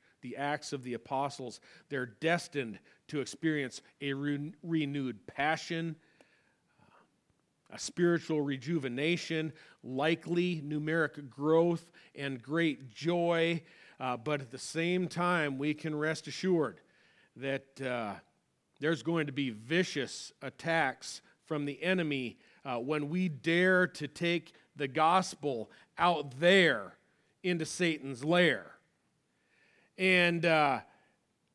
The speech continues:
Satan will be ready. You know, Mar-, MacArthur saw his, saw Satan's beast, uh, rear his head, uh, just as the church of Ephesus did. It was from within.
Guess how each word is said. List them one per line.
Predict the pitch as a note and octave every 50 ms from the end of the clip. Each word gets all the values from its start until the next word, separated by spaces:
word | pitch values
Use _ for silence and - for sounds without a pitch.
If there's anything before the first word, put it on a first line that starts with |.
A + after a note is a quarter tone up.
| _ _ _ _ _ _ _ _ _ _ _ _ _ _ _
Satan | - - - - G3 G#3 B3+ C4+ B3 A#3+ G#3 G3
will | G3 G3+ A3 A3+ A#3
be | F3+ D3 G3+ G#3 G#3 G3
ready. | E3+ E3+ F#3+ G#3 G#3+ F#3 D#3 C3+ A2+ - - - -
You | - E3+
know, | F3 E3
Mar-, | E3+ F#3 G#3 G3+ G#3
MacArthur | G3+ F#3 F3 - G3+ A#3 B3 A#3+ - G#3+
saw | F#3 - - G#3+ G3+ G3
his, | E3+ F3+ G3+ A3 A3+ G#3+ F3+ C#3+ - - - - _ _ _ _ _ _ _ _ _ _ - D3 D#3+ - _ _ _ _ _ _ _ _ _ _ _ _ _
saw | - - G#3 G#3 F#3+ F#3
Satan's | F3 - - G#3+ G#3+ A3+ G#3 F#3+ E3
beast, | D3 C3 C3+ G#3+ A3 G#3+ F#3 - - - - - _ _ _ _ _ _ - -
uh, | C3+ C3
rear | C#3 D3+ F3+ G#3 A3+ A3 G3+ E3+
his | C#3+ G3 G#3+ A3+ G3+ -
head, | - F#3+ F#3+ F#3+ F#3 F#3+ F#3 D#3+ C#3+ - - - - _ _ _ _
uh, | - - B2 A#2 A2
just | A#2 C3 F#3+ G#3+ G#3+ - F#3+
as | F#3 D3+
the | E3
church | D3 - - F#3+ F3+ - D#3+
of | D3 C3+
Ephesus | D3 E3+ D#3 D#3+ D3 C3 D#3 C#3+ -
did. | C3 C#3 D#3+ E3+ E3+ D#3
It | C3 B2
was | B2+ B2 - -
from | - - - C3 C3+ D3
within. | D#3 D3+ D#3 C3+ C3 C3+ C#3 D#3+ F3 F#3 F#3 F3+ F#3